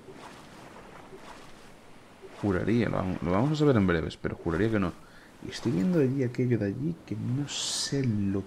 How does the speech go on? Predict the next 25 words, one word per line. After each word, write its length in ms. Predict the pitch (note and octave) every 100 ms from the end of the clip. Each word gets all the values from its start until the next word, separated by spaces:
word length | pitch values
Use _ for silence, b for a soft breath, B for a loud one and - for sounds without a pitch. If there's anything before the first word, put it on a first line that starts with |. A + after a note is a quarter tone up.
| -
que 320 | G2 G2 A#2+
es, 120 | B2
pero 260 | B2 F#2 F2+
está 240 | - -
como 220 | B2 C3 B2
flotando. 640 | - G2 G2+ B2+ G#2 A#2+ - B B B B B B -
Me 80 | A2
jodería 400 | - G#2 G2+ E3+
bastante 720 | C#3 - - B2+ A#2 A#2 A#2+ - - - - - - - - - - - - - - - -
que 440 | - - G#2 G2+ G2
esté 380 | - - - A#2+
bugueado 580 | C3+ A2 G#2+ A2 G2
o 60 | G2+
algo. 420 | G2+ F#2 F#2+ G#2 - - - - - - - - - - - - - - - - - - - - - - - - -
O 40 |
sea, 100 | A2
que 80 | G#2+
se 100 | G#2
bugueen 260 | G2+ A#2
más 180 | B2+ A#2+
cosas 280 | - A#2+ G#2+
aparte 380 | G2+ G2 G#2 G2+
de 60 | G2+
esas 180 | G#2
construcciones. 960 | - G2+ - F#2+ - A2+ F#2+ G2+ B2 -